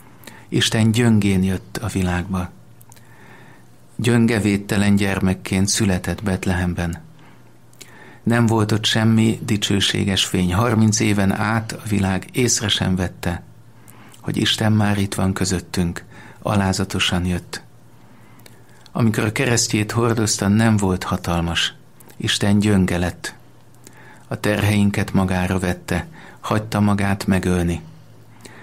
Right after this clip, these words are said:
Pál apostol, amikor Isten keresztjéről, vagy Krisztus keresztjéről elmélkedik, akkor azt mondja, hogy Isten gyöngesége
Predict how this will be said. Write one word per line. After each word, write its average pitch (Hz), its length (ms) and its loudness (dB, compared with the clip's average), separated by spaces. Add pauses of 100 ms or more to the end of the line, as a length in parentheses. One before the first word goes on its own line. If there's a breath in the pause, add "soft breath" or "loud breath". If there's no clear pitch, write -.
(320 loud breath)
Pál 110 180 0
apostol, 107 400 0
amikor 101 260 2
Isten 101 300 0
keresztjéről, 98 840 0
vagy - 200 -6
Krisztus 107 360 -2
keresztjéről 98 640 -2
elmélkedik, 98 760 0 (580 loud breath)
akkor - 240 -4
azt 104 180 -2
mondja, 104 180 2
hogy 95 200 -2
Isten 120 540 0
gyöngesége 90 920 0